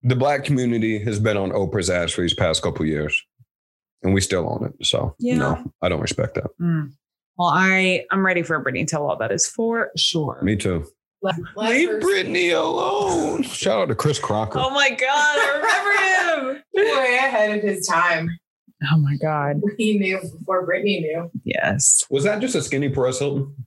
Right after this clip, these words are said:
Speaker 1: Or am I tripping?
Speaker 2: Um,
Speaker 3: Similar in style and tone, however, I think different intent. I think Perez Hilton wanted to take down, like,
Speaker 2: Yes.
Speaker 3: the socialite lifestyle of Hollywood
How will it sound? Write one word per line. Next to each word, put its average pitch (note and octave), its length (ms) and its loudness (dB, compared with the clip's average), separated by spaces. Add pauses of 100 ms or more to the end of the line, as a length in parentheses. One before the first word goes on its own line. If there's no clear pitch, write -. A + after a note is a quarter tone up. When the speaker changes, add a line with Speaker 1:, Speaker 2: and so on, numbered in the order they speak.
(220)
Speaker 1:
Or A2 120 -2
am G2+ 60 4
I G2 60 2
tripping? F#2 340 -2 (280)
Speaker 2:
Um, C#4+ 920 2
Speaker 3:
Similar F4+ 580 2
in D4+ 140 0
style A3+ 500 2
and G#3 200 2
tone, G3+ 440 0
however, F#3+ 560 2
I F3 140 0
think G3+ 260 2
different F3+ 360 -2
intent. D3+ 460 -4
I D#3 80 -2
think G3+ 200 0
Perez G3+ 320 0
Hilton C4 280 -2
wanted F#3+ 300 -2
to G3 200 -2
take F#3+ 420 0
down, E3 460 0
like, E3+ 180 2
Speaker 2:
Yes. E3 840 2 (240)
Speaker 3:
the F#3 80 2
socialite E3+ 640 2
lifestyle D#3+ 840 0
of D3+ 80 -6
Hollywood D#3+ 420 0